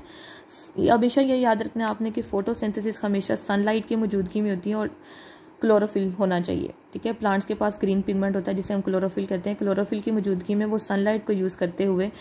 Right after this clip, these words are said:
कार्बन डाइऑक्साइड और वाटर को आपस में केमिकल रिएक्ट करवाते हैं, तो क्या बनता है, ग्लूकोज, उनकी फूड प्रिपेयर होती है। ग्लूकोज का फॉर्मूला है सी सिक्स एच ट्वेल्व ओ सिक्स और साथ ही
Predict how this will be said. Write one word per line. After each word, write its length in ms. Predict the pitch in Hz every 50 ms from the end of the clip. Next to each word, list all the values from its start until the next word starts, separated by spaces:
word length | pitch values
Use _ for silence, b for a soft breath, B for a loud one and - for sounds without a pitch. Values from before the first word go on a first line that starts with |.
| B B B B B B B
कार्बन 320 | - 196 196 196 190 220 220
डाइऑक्साइड 480 | 226 220 220 220 - - 196 185 185
और 60 | 202 196
वाटर 300 | 190 190 180 175 - 196
को 260 | - 202 202 240 233 B B B B B B B - -
आपस 300 | - 196 196 - 208 -
में 100 | 220 220
केमिकल 400 | 202 208 196 190 190 190 - 220
रिएक्ट 640 | 220 220 220 - - - - - 202 214 208 - -
करवाते 440 | - 247 233 220 214 208 202 - 220
हैं, 260 | 220 240 277 339 - - - - - - -
तो 60 | 190
क्या 220 | 180 - 202 214
बनता 260 | 214 220 202 185 190 196
है, 180 | 214 220 208
ग्लूकोज, 500 | 190 202 190 185 180 180 180 180 190 -
उनकी 220 | - 208 196 - 233
फूड 280 | - - 208 208 202
प्रिपेयर 340 | - - 190 - 196 185 180
होती 240 | 180 170 175 185 185
है। 120 | 185 - - -
ग्लूकोज 420 | 180 214 202 226 220 - 240 233
का 120 | - - 240
फॉर्मूला 360 | - 220 208 202 202 208 214
है 120 | 220 226
सी 220 | 220 - - 196 190
सिक्स 320 | - - 226 226 - - -
एच 200 | 190 202 190 - -
ट्वेल्व 220 | 196 196 226 226 - -
ओ 140 | - 190 185
सिक्स 460 | 180 180 - 170 165 - - - - B B B B B B B B B B
और 80 | 208
साथ 360 | 233 - - 233 220 226 247
ही 300 | 233 - - 208 185 190